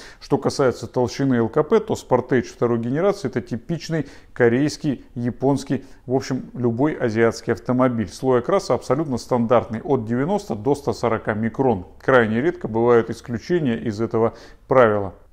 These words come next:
Качество окраса также довольно стандартное. Сколы, царапины, всё это присутствует, как правило, на возрастных машинах.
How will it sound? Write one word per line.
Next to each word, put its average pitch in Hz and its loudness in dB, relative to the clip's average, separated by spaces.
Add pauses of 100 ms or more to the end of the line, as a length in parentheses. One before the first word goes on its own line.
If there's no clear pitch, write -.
(140)
Качество 175 2
окраса 110 0
также 160 0
довольно 110 2
стандартное. 120 0
Сколы, 190 2
царапины, 139 2
всё - -2
это 110 -2
присутствует, 113 -2
как - -8
правило, 135 2
на 117 -2
возрастных 117 -2
машинах. 180 -2